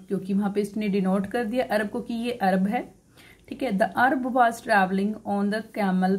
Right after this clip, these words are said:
back। अब देखो कैमल भी नहीं लिखा है, लेकिन हमें कैमल बोलना है कि जो अरब था वो ट्रैवल कर रहा था, यात्रा कर रहा था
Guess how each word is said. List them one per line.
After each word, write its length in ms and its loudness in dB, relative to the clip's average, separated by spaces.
back। 400 2
अब 60 -2
देखो 180 0
कैमल 360 0
भी 140 -2
नहीं 120 0
लिखा 260 -4
है, 160 0
लेकिन 220 0
हमें 200 0
कैमल 300 -2
बोलना 360 -6
है 180 -6
कि 60 -4
जो 140 2
अरब 440 2
था 80 -2
वो 180 0
ट्रैवल 440 2
कर 220 -2
रहा 240 2
था, 280 -4
यात्रा 580 2
कर 280 2
रहा 280 4
था 480 -2